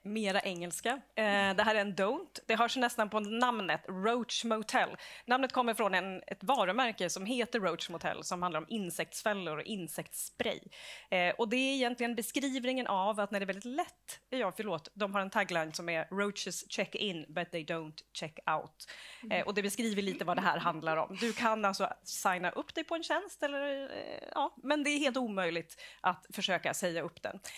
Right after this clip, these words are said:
Speaker 1: När vi pratar om digitala tjänster så kan det kanske se ut ungefär, ja, så här. Jag vill avsluta en prenumeration. Börja bra. Det finns någon text om att jag vill avsluta. Men,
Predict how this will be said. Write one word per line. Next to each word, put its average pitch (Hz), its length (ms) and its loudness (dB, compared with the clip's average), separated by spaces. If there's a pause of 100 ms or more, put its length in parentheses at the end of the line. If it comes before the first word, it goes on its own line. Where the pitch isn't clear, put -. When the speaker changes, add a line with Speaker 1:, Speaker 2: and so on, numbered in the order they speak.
(140)
Speaker 1:
När 254 120 2
vi 262 100 0
pratar 262 260 4
om 247 120 2
digitala 214 480 2
tjänster 214 440 0
så - 120 -4
kan 262 220 0
det 240 320 2
kanske 240 260 0
se 240 120 0
ut 220 200 0
ungefär, 214 480 2 (680)
ja, 233 440 0
så - 160 2
här. - 280 4 (240)
Jag 247 160 4
vill 277 140 4
avsluta 247 320 4
en 226 60 0
prenumeration. 220 520 2 (220)
Börja 190 360 4
bra. 214 340 6
Det 214 80 0
finns 214 200 -2
någon 202 100 2
text - 400 -4
om 196 140 0
att 185 240 -2
jag 180 140 4
vill 175 120 2
avsluta. 156 460 0
Men, 190 160 0